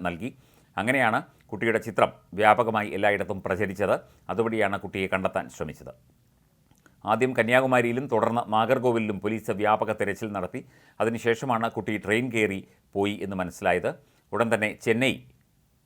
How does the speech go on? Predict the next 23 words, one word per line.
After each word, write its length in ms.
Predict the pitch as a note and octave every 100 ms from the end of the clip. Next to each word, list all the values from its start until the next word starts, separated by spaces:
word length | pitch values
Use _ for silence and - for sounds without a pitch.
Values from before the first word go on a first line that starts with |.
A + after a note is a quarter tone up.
| _ _ _ -
മേഖലയുമായി 520 | A#2 G#2+ A2+ A2 G#2+ G2
ബന്ധപ്പെടാൻ 400 | F#2 G#2 G#2+ G2
ശ്രമിച്ചു. 280 | G2+ F#2+ C#3 - _ _ -
അന്ന് 140 | G2+ A2+
രാത്രിയോടെ 420 | A2 A2 A#2 G#2 F#2
ഏകദേശം 360 | G2+ A2 G#2 G#2 F#2
പത്ത് 200 | G#2 B2
മണിക്ക് 220 | A#2 G#2 G2
ശേഷമാണ് 480 | G#2 G2 A#2+ G#2 F#2+ E2 _ _ _ _ G#2
വിശാഖപട്ടണത്ത് 720 | A2+ B2+ A#2+ A#2 A2 G#2 F#2 - _ _ -
കുട്ടിയെ 280 | F#2+ G#2 F#2
കണ്ടെത്തിയത്. 420 | F#2 E2+ - C#2+ B1 -
വിശാഖപട്ടണത്തെ 600 | E2+ G#2 F#2+ F#2+ F#2+ A2 G#2+
മലയാളി 300 | G#2 G#2+ A2+ A2
സമാജം 320 | G#2+ G#2 G#2 F#2
പ്രവർത്തകരെ 480 | G2 G2 G2+ G2+ G2+ F2+
അറിയിച്ചു. 320 | G2 F#2+ D3+ - _ F#2
അവരാണ് 320 | G#2 G#2+ G2+ A2+ -
ഈ 20 | G2
കുട്ടിയെ 280 | G#2 G2+ F#2+ - _ _ _ -
ട്രെയിനിൽ 300 | G#2 G#2 G2+ G#2+
ഉറങ്ങിക്കിടക്കുന്ന 680 | G2+ A2+ C3+ B2 - G2+ F2 - _ _ F#2+
നിലയിൽ 240 | F#2+ F#2